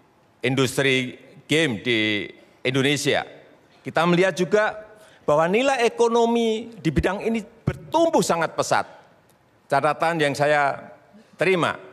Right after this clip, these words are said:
di dua ribu tujuh belas, perputarannya sudah mencapai sebelas, dua belas triliun, dengan pertumbuhan per tahun dua puluh lima sampai tiga puluh persen. Oleh sebab itu jangan sampai i-, kita terlewat merespon setiap perubahan-perubahan yang ada.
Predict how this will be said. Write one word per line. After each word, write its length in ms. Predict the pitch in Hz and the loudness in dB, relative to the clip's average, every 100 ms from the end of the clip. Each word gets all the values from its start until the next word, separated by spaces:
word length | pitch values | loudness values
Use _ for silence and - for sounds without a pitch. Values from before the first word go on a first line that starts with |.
| - - 139 | -20 -8 -4
di 80 | |
dua 240 | 127 139 143 | 0 2 2
ribu 240 | 139 139 | 0 -4
tujuh 280 | 135 120 131 | -6 -6 -4
belas, 520 | 123 147 113 - - - - _ _ _ _ _ _ _ | -2 0 0 -4 -14 -20 -20 _ _ _ _ _ _ _
perputarannya 640 | 147 143 165 156 160 165 | -4 -2 -2 0 0 0
sudah 240 | 156 139 135 | -2 0 -2
mencapai 560 | 139 151 143 147 139 | 0 0 0 2 2
sebelas, 480 | 139 - - 127 123 | 0 -2 0 -2 0
dua 160 | 123 110 | 0 0
belas 180 | 113 - | 0 -2
triliun, 560 | 127 113 104 107 82 - - - - | -2 0 0 -2 -4 -14 -20 -16 -4
dengan 240 | 143 143 | -4 -2
pertumbuhan 680 | 196 180 220 202 156 196 214 | -4 -2 -2 0 2 2 0
per 180 | 214 - | -4 0
tahun 320 | 196 196 190 | 2 2 2
dua 160 | 160 160 | 0 2
puluh 160 | 180 | 0
lima 460 | 170 175 170 165 165 - | 0 0 0 -2 -8 -8
sampai 400 | - 135 139 127 | -4 -2 -2 -2
tiga 220 | 113 117 | -2 -2
puluh 80 | 113 | -2
persen. 480 | - 113 120 90 - - - - | -4 -2 -2 -2 -8 -20 -20 -6
Oleh 120 | 151 | -4
sebab 200 | 139 156 160 | 0 0 0
itu 160 | 170 - | -4 -2
jangan 400 | 147 147 165 156 | -2 0 -2 0
sampai 360 | 160 156 170 147 | -2 0 -2 -2
i-, 180 | 151 - 151 | -4 -6 -6
kita 240 | 151 143 | -4 -2
terlewat 720 | 147 139 143 139 147 143 - - - | 0 2 2 2 0 -4 -16 -20 -8
merespon 640 | 120 143 139 147 139 143 143 | 0 0 0 0 0 0 -8
setiap 360 | - - 127 - | -6 -2 0 0
perubahan-perubahan 640 | 131 123 120 113 113 113 107 | -2 0 0 0 0 0 2
yang 160 | 101 | 0
ada. 440 | 90 107 92 71 | 0 -2 -2 -4